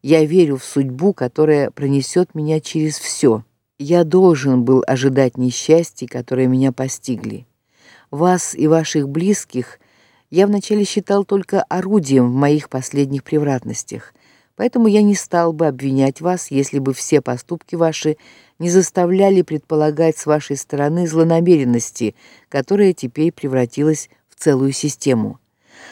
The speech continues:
Однако время совершит то, что я не хочу делать, если б даже это было в моих силах теперь или впоследствии.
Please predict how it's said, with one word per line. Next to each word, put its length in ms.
Однако 380
время 500
совершит 640
то, 180
что 200
я 180
не 120
хочу 340
делать, 560
если 280
б 80
даже 260
это 200
было 260
в 60
моих 320
силах 440
теперь 480
или 200
впоследствии. 880